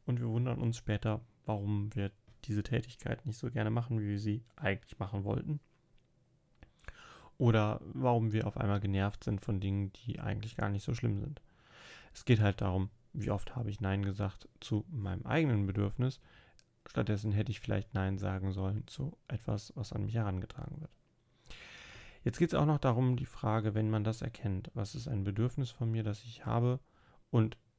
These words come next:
wenn ich jetzt nicht das Nein sage, würde ich dieses Bedürfnis in, in Frage stellen oder gefährden, dass ich's befriedigen kann, das Bedürfnis. Dann sollte man zu einem Nein tendieren und zu fragen, wie bringe ich's denn rüber?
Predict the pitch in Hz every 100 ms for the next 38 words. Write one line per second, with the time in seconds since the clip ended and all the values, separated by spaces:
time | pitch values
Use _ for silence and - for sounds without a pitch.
0 | - _ _ - _ _ 277 269 117 120
1 | 113 113 - - 117 117 117 - 104 107
2 | 101 101 98 101 107 104 101 - 107 -
3 | 110 104 104 110 113 101 104 - 107 -
4 | - 98 104 101 - 110 101 - - 107
5 | - - 104 101 98 110 _ _ - 104
6 | 101 - - - 117 - - - - -
7 | - - - 135 - - - - - -
8 | - 117 156 135 127 127 117 104 107 113
9 | 180 _ _ _ - - 104 92 92 92
10 | 92 107 95 113 139 135 139 - - 107
11 | 107 107 139 170 _ _ _ _ - 113
12 | 107 104 101 101 101 - 107 98 95 -